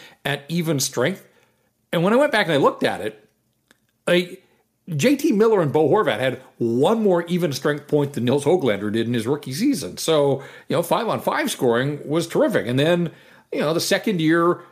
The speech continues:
now there's full travel. Now you're playing every team. You're playing eighty-two games. Like,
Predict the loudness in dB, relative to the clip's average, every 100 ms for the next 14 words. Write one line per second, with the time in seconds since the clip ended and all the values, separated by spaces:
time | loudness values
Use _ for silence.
0 | -10 -4 0 2 0 0 2 2 2 0
1 | -2 -6 -4 -2 -4 -8 -8 -4 -2 -2
2 | -6 -8 -2 -2 -2 -2 -2 -2 -2 -2
3 | -2 -2 -2 -2 -2 -4 -2 -2 -2 0
4 | -2 0 -2 -4